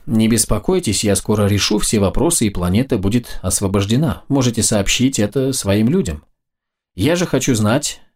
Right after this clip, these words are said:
что вы нашли на планете». «А вы не знаете?»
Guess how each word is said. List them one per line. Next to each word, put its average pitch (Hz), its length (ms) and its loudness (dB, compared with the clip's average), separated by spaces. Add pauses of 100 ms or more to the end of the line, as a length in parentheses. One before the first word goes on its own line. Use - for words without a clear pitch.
(280)
что - 300 0
вы 95 120 2
нашли 104 320 0
на 80 120 -2
планете». 101 520 -2 (960)
«А 78 120 -4
вы 92 80 0
не 92 100 0
знаете?» 127 540 0